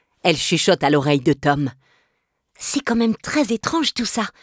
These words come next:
Il faut qu'on mène l'enquête. » « Je suis partant », répond son ami.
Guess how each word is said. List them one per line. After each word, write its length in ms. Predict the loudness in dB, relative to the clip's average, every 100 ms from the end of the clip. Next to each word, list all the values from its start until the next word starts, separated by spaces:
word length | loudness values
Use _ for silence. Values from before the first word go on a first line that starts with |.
| -20 -20 _ _ -2 0
Il 100 | 2
faut 220 | 2 2
qu'on 140 | 4
mène 200 | 6 6
l'enquête. » « 540 | 2 0 -8 -8 -16 _ _ _ _ _ _ _ _ _ _ _ 0
Je 180 | 2
suis 180 | 2 0
partant », 380 | 0 -2 -2 -2 _ _ _ _ _ -4
répond 360 | 2 2 2 0
son 240 | 4 4
ami. 320 | 4 2 -2